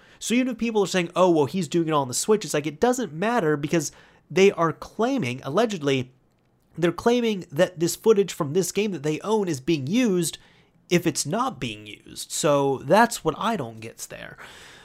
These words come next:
But it seems like that's what they're doing now, and it is, it is the softest I have seen Nintendo go, funny enough,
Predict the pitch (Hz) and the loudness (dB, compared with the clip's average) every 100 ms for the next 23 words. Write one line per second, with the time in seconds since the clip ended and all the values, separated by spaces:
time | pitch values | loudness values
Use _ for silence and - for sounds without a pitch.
0 | - 185 208 - 269 269 214 127 143 160 | 0 0 2 -2 0 0 0 2 0 0
1 | 143 147 127 135 123 135 127 120 107 107 | -2 -2 -2 -4 -2 -2 -2 -6 -8 -10
2 | 127 165 - 135 143 143 147 143 135 127 | -6 -6 -6 -4 -4 -4 -6 -6 -6 -10
3 | - _ - - _ - 170 220 196 196 | -12 _ -20 -20 _ 0 0 2 -4 -4
4 | 170 - - - 160 180 - - - - | -6 -6 -6 -2 0 -2 -6 -14 -6 -6
5 | - - _ _ _ _ _ - 139 143 | -6 -10 _ _ _ _ _ -2 0 0
6 | 123 - 156 143 135 127 - 143 123 117 | -2 -6 -6 -6 -8 -6 -6 -6 -6 -6
7 | 117 120 117 - 107 - - 52 - - | -4 -4 -6 -8 -14 -14 -18 -16 -18 -18